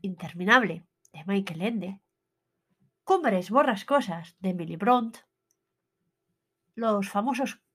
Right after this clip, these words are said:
cuentos de Canterbury, Frankenstein, de Mary Shelley, o de Sandman, de Neil, de Neil Gaiman,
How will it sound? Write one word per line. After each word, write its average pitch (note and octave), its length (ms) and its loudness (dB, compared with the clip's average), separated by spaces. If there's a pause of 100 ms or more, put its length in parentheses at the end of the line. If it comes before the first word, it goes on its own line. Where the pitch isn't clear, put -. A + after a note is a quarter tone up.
(160)
cuentos G#3+ 420 0
de F3 380 -6
Canterbury, G3 600 -4 (1160)
Frankenstein, G#3 880 -2
de F#3+ 240 -4
Mary F3 180 -6
Shelley, A#3+ 480 -2 (460)
o G3 400 4
de F#3 420 -2
Sandman, F3 500 -2 (160)
de F3+ 480 -4
Neil, G3 640 -2 (840)
de G3 120 -8
Neil G#3+ 320 -2
Gaiman, F#3 560 -2